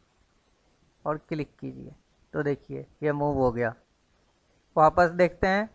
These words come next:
Move एंटिटीज select कीजिए, इस बार X and Y पे क्लिक कीजिए और इसका डायमेंशन दीजिए X का।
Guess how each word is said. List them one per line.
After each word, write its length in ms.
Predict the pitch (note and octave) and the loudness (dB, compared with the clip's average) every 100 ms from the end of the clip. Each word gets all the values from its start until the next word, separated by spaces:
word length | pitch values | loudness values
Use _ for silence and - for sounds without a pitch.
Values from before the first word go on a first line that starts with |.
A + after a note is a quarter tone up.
| - | -4
Move 220 | D3+ E3+ | -2 0
एंटिटीज 580 | F3+ E3+ F3+ G3 G3+ - _ _ _ _ _ _ _ _ _ _ _ | -2 -4 -4 0 -2 -4 _ _ _ _ _ _ _ _ _ _ _
select 340 | - D#3+ E3 | 0 2 0
कीजिए, 440 | - G3 F3 G3 A#3 _ _ _ _ _ _ _ _ _ _ _ _ _ _ _ _ _ _ _ _ - | -4 -10 -2 -2 -2 _ _ _ _ _ _ _ _ _ _ _ _ _ _ _ _ _ _ _ _ -12
इस 160 | D3+ | -4
बार 260 | F#3 G3 A3 - _ - | 6 6 6 -8 _ 2
X 280 | E3 - F#3+ | 2 4 2
and 180 | E3+ | 2
Y 200 | D3 C#3 B2+ - _ _ _ _ _ _ _ _ _ _ - | 4 4 2 -10 _ _ _ _ _ _ _ _ _ _ -4
पे 80 | F#3 | -4
क्लिक 360 | F3 F#3 F3+ - | -2 -4 -4 -6
कीजिए 420 | F#3 F3 G3 A#3 - _ - | -8 -2 -2 -2 -6 _ -2
और 100 | E3+ | 0
इसका 280 | E3 - F3 | 0 2 6
डायमेंशन 540 | E3 D3 C#3+ C#3+ D3 | 6 4 -2 -4 -6
दीजिए 360 | B2+ B2 C3 A#2+ _ _ _ _ _ _ - | -8 -12 -16 -20 _ _ _ _ _ _ 0
X 280 | D3+ - - | 0 0 -10
का। 220 | - C3 | -6 -6